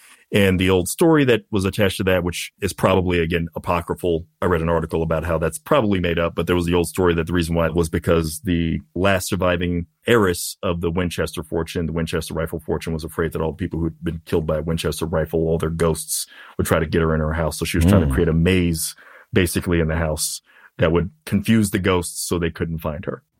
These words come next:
Speaker 2: Wow.
Speaker 1: Which is fascinating. So there's that <laughs> element of that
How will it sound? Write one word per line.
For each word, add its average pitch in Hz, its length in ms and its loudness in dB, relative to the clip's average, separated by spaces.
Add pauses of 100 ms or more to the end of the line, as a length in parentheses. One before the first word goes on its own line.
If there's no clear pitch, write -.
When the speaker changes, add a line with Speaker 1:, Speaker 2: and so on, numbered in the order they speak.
(140)
Speaker 2:
Wow. 71 520 2
Speaker 1:
Which - 180 0
is 87 140 -4 (100)
fascinating. - 560 -2 (380)
So 117 140 4
there's 110 200 6
that 110 300 4
<laughs> - 80 -20
element 120 480 4
of 101 320 2
that 92 480 0